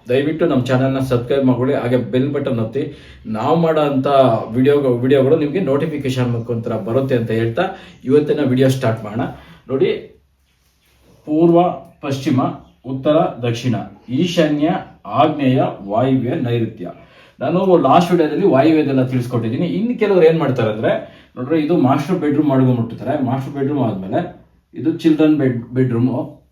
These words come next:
ಇದಾಗ್ತದೆ. ನಾರ್ತ್ ವೆಸ್ಟ್ ಅಲ್ಲಿ ಇದು ಮಾಡ್ಕೊಂಡಿರ್ತಾರೆ. ಅವ್ರು ಏನ್ ಮಾಡ್ತಾರೆ ಅಂದ್ರೆ, ಈ ಎರಡು ರೂಮ್ಗೂ ಮಧ್ಯೆ ದೇವ್ರ ಮನೆ ಮಾಡ್ಬಿಟ್ಟು ಉತ್ತರ ಮಧ್ಯ ಭಾಗದಲ್ಲಿ ಟಾಯ್ಲೆಟ್ ರೂಮ್ ಮಾಡ್ಕೊಂಡ್ಬಿಡ್ತಾರೆ.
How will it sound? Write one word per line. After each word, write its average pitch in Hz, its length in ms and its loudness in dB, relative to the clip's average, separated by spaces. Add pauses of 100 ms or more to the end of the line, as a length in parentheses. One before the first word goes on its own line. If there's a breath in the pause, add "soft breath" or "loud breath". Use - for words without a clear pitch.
(140)
ಇದಾಗ್ತದೆ. 104 540 -8 (840)
ನಾರ್ತ್ 131 320 -4
ವೆಸ್ಟ್ 113 200 -4
ಅಲ್ಲಿ 196 120 -4
ಇದು 170 80 0
ಮಾಡ್ಕೊಂಡಿರ್ತಾರೆ. 123 720 -2 (240 loud breath)
ಅವ್ರು 139 180 -2
ಏನ್ 190 160 2
ಮಾಡ್ತಾರೆ 165 300 2
ಅಂದ್ರೆ, 180 260 0
ಈ 131 320 -2
ಎರಡು 151 320 2
ರೂಮ್ಗೂ 196 300 2
ಮಧ್ಯೆ 151 340 2
ದೇವ್ರ 160 240 4
ಮನೆ 127 180 2
ಮಾಡ್ಬಿಟ್ಟು 101 680 -4 (240 loud breath)
ಉತ್ತರ 202 320 2
ಮಧ್ಯ 165 380 4
ಭಾಗದಲ್ಲಿ 147 420 2
ಟಾಯ್ಲೆಟ್ 135 360 -2
ರೂಮ್ 127 120 0
ಮಾಡ್ಕೊಂಡ್ಬಿಡ್ತಾರೆ. 101 640 -8